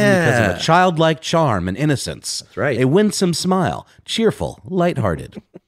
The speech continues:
Speaker 2: You know, I recorded, uh, this will already be out by then, but I recorded with Jack finally yesterday, Jack O'Brien.
Speaker 1: Oh, yeah. I like Jack.
Speaker 2: It was great, man. It was good to see him. I miss Jack. He's, he is winsome, and I described him as winsome.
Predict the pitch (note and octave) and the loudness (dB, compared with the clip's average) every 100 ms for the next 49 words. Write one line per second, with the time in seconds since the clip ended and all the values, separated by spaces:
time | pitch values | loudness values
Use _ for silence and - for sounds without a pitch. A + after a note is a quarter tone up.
0 | - _ _ _ _ _ _ _ _ _ | -20 _ _ _ _ _ _ _ _ _
1 | A2 A2+ A2+ G#2 G2+ G2 A2+ G#2 F2+ F#2 | 0 2 2 2 0 0 2 2 2 2
2 | F2+ G2+ F#2+ - F#2+ F#2 E2+ F2+ F2 D#2+ | 0 -2 -6 -2 0 2 2 2 0 -4
3 | F2 E2+ E2+ E2 E2+ E2 D#2+ F2 E2+ - | -4 -4 -4 -4 -6 -6 -6 -6 -6 -4
4 | F2 F2 F2 - A2+ C3 - - F#2 F2 | -4 -2 -4 -2 0 0 -6 -6 -6 -6
5 | D#2+ D2+ D#2 E2+ F2 F#2+ E2+ E2 G#2 G2+ | -10 -12 -14 -12 -8 -6 -4 -4 -4 -2
6 | C#4+ B3 A3 A3 G#3 F#3 G2 F2+ F#2+ - | -2 0 0 0 0 -2 -2 -4 -6 -8
7 | D#2 C#2 - D3+ B2 D#3 A#2+ G2 G2+ A2 | -16 -18 -4 -4 0 2 2 2 0 0
8 | B2+ G#2 - G2+ F2+ F#2+ F#2 - E2+ F2+ | -2 -2 -2 -2 0 0 -2 -4 -8 -6
9 | G2+ F#2 - F#2+ A#2 C3 A2 F#2+ F#2 G2+ | -8 -8 -12 -4 0 0 0 -4 -2 -2
10 | G2 F#2 F2+ A#2+ B2+ G#2+ F2 E2 F2 E2 | -2 -4 -4 -2 -2 -2 -8 -10 -12 -12
11 | F#2 F#2 | -10 -10